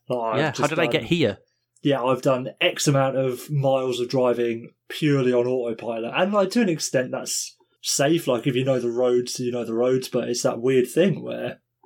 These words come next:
Speaker 1: yeah, you feel like, like, <laughs> you're not really paying attention.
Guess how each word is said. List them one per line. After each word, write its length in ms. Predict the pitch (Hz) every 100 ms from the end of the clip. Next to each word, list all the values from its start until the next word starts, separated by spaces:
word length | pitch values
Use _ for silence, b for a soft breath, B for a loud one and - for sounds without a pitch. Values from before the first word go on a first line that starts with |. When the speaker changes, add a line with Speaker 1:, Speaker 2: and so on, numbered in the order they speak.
| _
Speaker 1:
yeah, 140 | 139 147
you 180 | 120
feel 300 | 104 127 117
like, 340 | 117 117 131 - - _ _ _ -
like, 320 | 139 135 - -
<laughs> 100 | -
you're 120 | 151
not 160 | 135 120
really 300 | 131 127 127
paying 220 | 131 131
attention. 520 | - 151 156 - 143